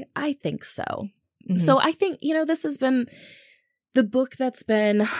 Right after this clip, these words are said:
Speaker 1: most popular. I think it's the most well-known of her stories. Definitely has the most adaptations. Like,
Speaker 2: Yeah.
Speaker 1: it's everywhere. And t-, as you said, we watched Bridget Jones's Diary. And
Speaker 2: Mm-hmm.
Speaker 1: so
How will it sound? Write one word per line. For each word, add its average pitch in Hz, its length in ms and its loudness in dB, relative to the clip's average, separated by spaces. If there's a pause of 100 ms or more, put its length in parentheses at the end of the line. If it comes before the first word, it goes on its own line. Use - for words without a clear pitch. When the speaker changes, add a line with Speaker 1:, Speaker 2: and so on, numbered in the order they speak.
(260)
Speaker 1:
most 220 240 0
popular. 202 500 0
I 190 80 -2
think 214 160 -6
it's - 120 -8
the 196 260 -6
most 190 320 0
well-known 175 680 -2
of - 140 -6
her 170 120 -6
stories. 175 540 -4 (400)
Definitely 339 360 0
has 240 240 2
the 196 80 -2
most 185 180 -2
adaptations. 160 760 -4
Like, 170 120 2 (100)
Speaker 2:
Yeah. 214 60 0
Speaker 1:
it's 214 120 -8 (140)
everywhere. 135 640 -4
And 180 400 -2 (540)
t-, - 160 -2 (300)
as 165 240 -2
you 170 80 -2
said, 262 400 0
we 190 180 -4
watched 180 300 -6
Bridget - 240 -8
Jones's 180 420 -6
Diary. 190 600 -2
And 175 120 2
Speaker 2:
Mm-hmm. 156 80 4
Speaker 1:
so 202 220 0